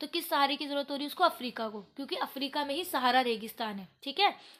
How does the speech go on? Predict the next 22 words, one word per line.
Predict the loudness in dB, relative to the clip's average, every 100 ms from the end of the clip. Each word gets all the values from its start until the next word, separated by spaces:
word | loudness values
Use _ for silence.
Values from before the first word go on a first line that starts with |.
| -6
तो | -4
सहारा | 0 2 4
रेगिस्तान | 2 -2 -2 -2 0
गर्म | 2 2
होने | 2 -2
के | -2
लिए | -4
किसका | -6 -4 -2
सहारा | 0 2 2
ले | 2
रहा | 2
है, | 0
अफ्रीका | -2 -6 -6 -8
का। | -12 -16 -18 -20 -4
तो |
इस | -4 0
तरीके | 0 0
से | 0
आपको | 0 0
याद | 0 0 0
हो |
जाएगा, | 0 0 4